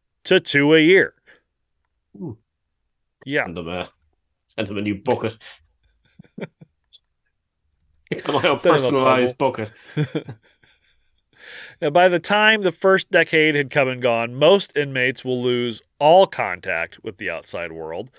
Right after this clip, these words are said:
Speaker 1: Friends and family that would have traveled hundreds, if not thousands of miles through harsh terrain and desolate towns, only to be able to see their loved one for a couple of hours and then be turned away, would eventually see that the trip just wouldn't be worth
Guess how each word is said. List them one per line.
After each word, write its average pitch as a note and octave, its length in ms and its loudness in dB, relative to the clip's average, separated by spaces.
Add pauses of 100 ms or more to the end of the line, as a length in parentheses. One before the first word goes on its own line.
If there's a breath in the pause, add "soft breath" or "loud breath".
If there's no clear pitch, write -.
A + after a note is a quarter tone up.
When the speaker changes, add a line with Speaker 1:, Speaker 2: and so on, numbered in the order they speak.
(220 soft breath)
Speaker 1:
Friends C#3+ 420 -2
and A#2 140 -8
family B2+ 360 -2
that A#2 180 -2
would A#2 100 -4
have G#2+ 120 -10
traveled A#2 400 -2
hundreds, C3 520 -4
if C3+ 220 -8
not B2+ 240 -8
thousands B2+ 640 0
of A2 120 -8
miles A#2+ 520 -2
through A#2 200 -8
harsh C3+ 300 -2
terrain G#2+ 400 -4
and F#2+ 160 -14
desolate F#2 460 -10
towns, F#3 400 -2 (340 soft breath)
only F#3 260 4
to F3 120 -8
be D#3+ 140 0
able D3 200 0
to B2+ 80 -6
see D3 240 -4
their C3 160 0
loved D3+ 280 2
one C3 260 -4
for A#2 180 -6
a G#2+ 60 -8
couple C3 360 -4
of A2+ 100 -2
hours C3 460 0
and A#2+ 80 -12
then A2 120 -12
be G#2 100 -10
turned A2 320 -12
away, G#3 440 2 (420 soft breath)
would C4 160 4
eventually E3+ 520 0
see C3 360 -4
that A#2+ 180 -4
the A#2 80 -10
trip - 480 -2 (100)
just D#3 500 -6 (280)
wouldn't C3 580 0
be B2 140 -6
worth A2+ 300 -6